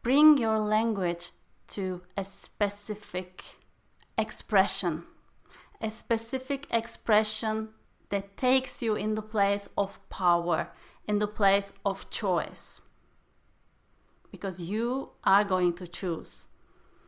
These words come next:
If you want to do the work you love, you have to train the muscle of choosing what it is that you want and choosing not to do and not to say what it is that you don't want.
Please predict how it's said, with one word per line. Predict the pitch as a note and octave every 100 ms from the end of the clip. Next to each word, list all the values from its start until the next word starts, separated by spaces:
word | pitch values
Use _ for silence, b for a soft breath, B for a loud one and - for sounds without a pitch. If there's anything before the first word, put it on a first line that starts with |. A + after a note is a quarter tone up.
| b
If | - G#3
you | G#3
want | G3 F#3+ F#3+
to | G3+
do | F3+ F#3+
the | F#3+
work | F#3 F3+ F3 F3+
you | F3
love, | F3 F#3+ B3 B B B -
you | F#3+
have | G3 G3 -
to | G3+
train | - G3 G3
the | F#3
muscle | F#3 F3+ - F#3+ F3 - -
of | F#3 - -
choosing | - G#3 G#3 F3+ E3+ G#3 B B -
what | F#3 F3+
it | - -
is | F#3 F3+
that | F3+ F3 F#3+
you | F3
want | E3 F3+ A3+ B B -
and | F#3 -
choosing | - D4 C#4+ C4 A3+ G3
not | F#3+ G3 -
to | G#3
do | E3 F3 E3+ F#3 F#3+ -
and | F#3+ F#3+
not | G3 G#3 -
to | A3+
say | - F#3 E3 E3 G#3 b b b b _ _
what | F3+ F#3
it | F#3+ F#3+
is | F3+ E3
that | F3 F3+
you | E3+
don't | D#3 F3 E3+ -
want. | E3 D#3+ D3+ -